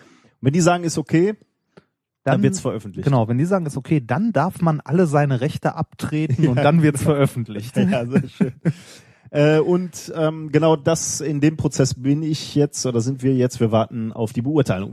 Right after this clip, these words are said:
Speaker 1: Wenn es dann, äh, positiv beurteilt wird, werde ich das auch mal vorstellen in einer unserer Sendungen, weil schon mehrfach die Frage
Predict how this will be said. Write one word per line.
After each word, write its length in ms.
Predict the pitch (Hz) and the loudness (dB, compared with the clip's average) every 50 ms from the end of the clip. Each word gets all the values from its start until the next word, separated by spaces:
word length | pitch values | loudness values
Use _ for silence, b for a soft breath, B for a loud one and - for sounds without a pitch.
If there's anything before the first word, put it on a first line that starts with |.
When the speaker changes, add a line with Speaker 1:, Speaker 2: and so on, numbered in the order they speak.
| 107 104 | -6 -2
Speaker 1:
Wenn 200 | 110 147 202 247 | 0 0 0 0
es 160 | 262 - - | -2 -4 -4
dann, 320 | - 180 175 180 175 165 160 | -4 -6 -4 -6 -6 -8 -8
äh, 220 | - - 147 143 | -4 -4 -4 -4
positiv 500 | 139 - 156 143 143 135 147 151 139 - | -4 -4 -4 -4 -4 -2 -4 -6 -6 -6
beurteilt 560 | - - 135 147 160 - 180 165 160 165 - - | -8 -6 -4 -2 -2 0 2 0 0 0 -2 -2
wird, 180 | 165 165 - - b b b b b b b b b b | -2 -2 -4 -8 b b b b b b b b b b
werde 360 | 113 110 131 139 151 151 160 | 0 4 4 4 4 4 2
ich 320 | 139 143 139 - - - | 0 0 -2 -4 -4 0
das 260 | - 139 135 - - | 2 2 2 2 0
auch 140 | - 131 127 | -2 -2 0
mal 200 | 127 123 117 117 | 2 4 4 4
vorstellen 480 | 117 - - 135 131 - - 117 107 104 | 4 4 2 2 2 2 0 -2 0 -2
in 140 | 104 107 104 | -4 -4 -4
einer 280 | - 104 107 107 107 | -4 -2 -2 0 -2
unserer 240 | 107 107 104 104 104 | -2 -2 -2 0 2
Sendungen, 440 | 101 117 127 143 151 151 143 113 104 | 2 2 2 2 0 -2 -2 0 2
weil 240 | 120 120 127 131 127 | 2 2 2 2 0
schon 260 | - - 131 123 120 | -2 -4 -4 -4 0
mehrfach 420 | 120 120 127 - - 131 - - | 2 2 2 2 0 -4 -4 -4
die 120 | - - 120 | -4 -6 -6
Frage 580 | - - - 120 117 120 127 120 117 117 120 | -6 -6 -4 -2 -2 0 2 2 2 0 0